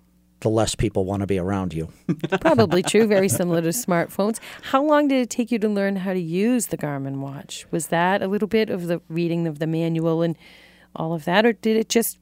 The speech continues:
Speaker 2: intuitively kind of work?
Speaker 1: The, the, uh, the basic, I just, you know, the old thing where, uh, if it doesn't work, read the directions.
Speaker 2: Yes.
Speaker 1: Well, I kinda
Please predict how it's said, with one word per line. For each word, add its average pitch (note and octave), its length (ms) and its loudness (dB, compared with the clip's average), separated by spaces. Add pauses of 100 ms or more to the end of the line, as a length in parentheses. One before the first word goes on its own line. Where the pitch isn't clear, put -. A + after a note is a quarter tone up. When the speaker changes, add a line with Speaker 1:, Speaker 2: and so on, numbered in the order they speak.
(120)
Speaker 2:
intuitively G#3+ 680 2
kind G#3 280 -4
of G#3 160 -4
work? D4 340 0 (340)
Speaker 1:
The, B2 140 2 (240)
the, C#3 140 0
uh, C3 320 2
the A#2 120 0
basic, F3 460 4
I C3+ 80 8
just, - 380 0
you D3 100 2
know, B2 120 2
the A#2 160 0
old B2 200 2
thing A#2+ 240 0
where, G#2+ 360 2
uh, G2+ 300 -2 (240)
if - 140 -4
it G#2 80 -6
doesn't A#2+ 260 2
work, A2 280 2
read A2 160 2
the G#2+ 80 2
directions. G#2+ 720 -2 (120)
Speaker 2:
Yes. D3 240 -2
Speaker 1:
Well, A2 260 4
I A2 120 0
kinda C3 640 2